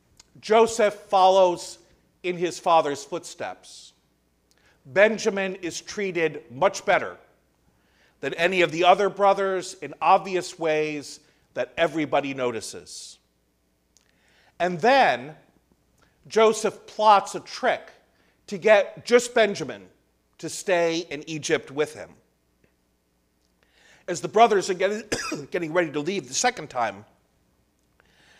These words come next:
Joseph secretly puts Pharaoh's silver cup into Benjamin's suitcase. The brothers leave,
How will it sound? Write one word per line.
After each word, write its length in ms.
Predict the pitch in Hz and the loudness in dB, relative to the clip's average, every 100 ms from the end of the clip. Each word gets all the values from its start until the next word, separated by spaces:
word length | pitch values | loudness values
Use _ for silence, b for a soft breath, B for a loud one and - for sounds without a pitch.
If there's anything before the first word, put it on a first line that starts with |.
| b b b | b b b
Joseph 520 | 165 220 220 220 208 | 4 6 6 4 0
secretly 520 | - 240 220 226 190 | -2 -8 -8 -4 -4
puts 720 | 175 - 214 196 - - - _ _ _ _ | -4 2 4 4 0 -14 -16 _ _ _ _
Pharaoh's 720 | _ - 196 196 196 180 165 | _ -2 2 4 4 4 0
silver 460 | - 208 185 165 151 | -4 -4 -4 -4 -8
cup 640 | - - 160 - - _ _ _ _ _ _ _ | -6 0 0 0 -10 _ _ _ _ _ _ _
into 220 | 180 180 180 | -12 -10 -4
Benjamin's 580 | 175 175 151 147 139 | -2 -4 -6 -10 -10
suitcase. 800 | - 156 - 113 87 - - - _ _ _ _ _ _ _ _ b b b b b - | -10 -10 -10 -12 -12 -12 -14 -16 _ _ _ _ _ _ _ _ b b b b b -12
The 80 | |
brothers 420 | 139 196 185 160 190 | 4 6 6 2 -4
leave, 580 | 233 240 233 220 - | -4 -2 -4 -6 -12